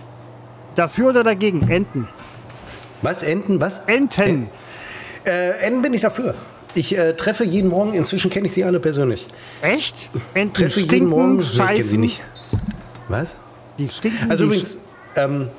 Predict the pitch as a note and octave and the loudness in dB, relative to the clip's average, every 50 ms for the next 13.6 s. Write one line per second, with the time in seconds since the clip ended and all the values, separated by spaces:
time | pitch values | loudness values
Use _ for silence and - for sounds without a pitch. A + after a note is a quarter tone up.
0 | - - - - - - C#3+ C#3 F#3+ F#3+ F#3+ E3+ D#3 D3+ C#3+ - - C#3 D3 G3+ | -16 -16 -16 -8 -4 -2 0 0 0 0 0 0 0 0 0 0 0 0 0 0
1 | G3+ - D3 B2+ A2+ A#2 G#2+ A#2 A#2 A2 A2 A#2 B2+ - - C#3 C#3 D3 D3 C#3+ | -2 -4 -4 0 0 0 0 0 -2 -2 0 -2 -2 0 0 -2 0 2 2 2
2 | C#3+ C#3 C#3 C#3+ - - - D#3 F#3+ G3 G3 F#3+ F3+ E3+ D#3+ D3+ - D#3 D#3+ D#3+ | 2 2 2 0 0 -2 -2 -2 -2 -2 0 2 2 2 2 0 0 0 -2 0
3 | - D3+ D#3 D3 C#3 C#3+ C3+ C#3 C#3+ C#3 - E3 E3 - C#3 B2+ - - D#3 D#3+ | 0 -2 -2 -2 -2 -4 -2 -2 -4 -2 -2 -2 -2 -2 -4 -4 -2 -2 -2 -2
4 | D3 D3+ F3+ F#3+ A3+ A#3 A3+ G3 E3 G3 G#3+ - - G3 G3+ F3 E3 E3+ E3 D#3+ | 0 0 0 0 2 0 -2 -2 -2 -4 -6 -4 -2 -2 -4 -2 0 0 0 2
5 | D#3+ D#3+ E3 E3 E3+ F3+ F3+ D#3+ C#3+ - D3 C3 B2+ B2 B2 B2 A2+ A2+ G2+ F#2 | 2 2 2 2 2 0 0 -2 -2 -2 -2 -2 0 0 0 0 0 -2 -4 -4
6 | - - - - C#3+ D3+ D#3 D3 B2+ A#2 C3+ C3+ - - - B2+ B2 C#3+ D#3 D3 | -6 -6 -2 -2 -2 0 0 -2 -2 -2 -4 -4 -4 -2 -2 0 0 0 0 0
7 | C3 A2+ B2 B2 A#2 A#2+ B2+ C#3+ C3+ B2 B2+ A#2+ G#2+ G2+ - - - - - - | -2 -2 -2 0 0 0 0 0 -2 -2 -2 -4 -4 -6 -8 -10 -16 -18 -18 -16
8 | - - - - - - - - - - - - - - D3 D3 D3 F3 F#3 - | -16 -16 -16 -16 -16 -16 -16 -18 -20 -20 -20 -14 -4 -2 -2 0 0 0 0 0
9 | G3+ G3+ G3 G#3 - E3 D3+ A#2+ - - D#3+ E3 F#3 G3 F#3+ F3 F3+ F#3+ - C#3 | 0 0 0 0 -2 -6 -6 -4 -2 -2 0 0 0 0 0 0 0 -2 0 2
10 | D3+ E3+ F#3 F3+ F#3+ F3 D#3 D3+ C3+ - D3 D3+ E3 F3 - - C#3 A#2+ - C3 | 2 2 2 0 0 0 0 0 0 0 0 2 2 0 0 0 -2 -2 0 -2
11 | B2 B2+ C#3 D#3+ E3+ F3 D#3 - - D3+ E3 E3 - E3+ D3+ C#3 D3+ B2 C3+ D3 | 0 0 0 0 0 -2 -2 -2 0 0 0 0 -2 -2 -2 -2 0 0 0 0
12 | C#3 C#3+ C3+ D3 - E3+ C3 - - C3+ A#2+ G#2+ G#2 A2+ A#2+ B2+ B2 A#2 A2+ A2 | 0 0 -2 -2 -2 -2 -2 -2 0 -2 -2 0 0 0 2 2 0 0 0 0
13 | A2 A#2 A2+ - - B2 B2+ C#3 D3+ D#3 D#3+ | 0 0 0 0 0 0 2 2 0 -2 -4